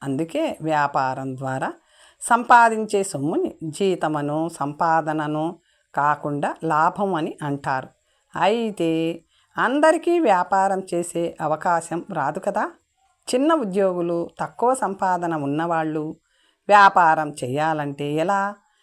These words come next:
ఇవన్నీ మరోసారి చెప్తాను. స్థూలంగా చెప్పాలంటే వ్యాపారమే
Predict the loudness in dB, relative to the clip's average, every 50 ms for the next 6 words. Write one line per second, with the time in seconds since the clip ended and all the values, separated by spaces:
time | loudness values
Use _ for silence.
0 | _ _ _ _ -4 -2 2 4 4 4 4 2 2 4 4 4 4 2 2 0
1 | 0 0 0 0 0 -2 -4 -6 -6 -6 -4 -4 -2 -2 -4 -8 -14 _ _ _
2 | _ _ _ -20 -20 -18 _ -4 -2 0 0 0 0 0 0 0 -2 -2 -2 -2
3 | -2 -2 -2 -2 -6 _ _ _ _ _ _ _ _ _ _ -6 -6 -6 -4 0
4 | 2 4 4 4 2 0 -4 -8 -8 -6 -4 -6 -6 -6 -8 _ _ _ _ _
5 | _ _ _ _ _ _ _ -4 0 2 4 4 2 2 2 2 2 2 0 0
6 | -2 -4 -4 -6 -6 -10